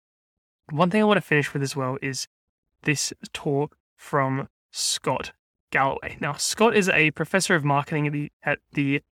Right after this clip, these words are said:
uh, New York University School of Business. He's a public speaker, author, entrepreneur, et cetera.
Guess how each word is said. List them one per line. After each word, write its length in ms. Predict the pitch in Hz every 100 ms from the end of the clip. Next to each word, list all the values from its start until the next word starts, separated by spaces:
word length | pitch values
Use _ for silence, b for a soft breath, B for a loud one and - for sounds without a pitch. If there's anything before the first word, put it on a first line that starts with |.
| _ _ -
uh, 300 | 143 135 135
New 200 | 160 160
York 340 | 156 151 - 156
University 800 | 147 143 135 - 139 135 135 -
School 300 | - - 143
of 120 | 143
Business. 480 | 196 190 196 180 - _ _
He's 200 | - 147
a 80 | 139
public 280 | - 160 156
speaker, 340 | - 143 156 -
author, 520 | 143 143 151 139 135 _ _ -
entrepreneur, 560 | 160 156 151 143 139 -
et 120 | -
cetera. 340 | 175 226 254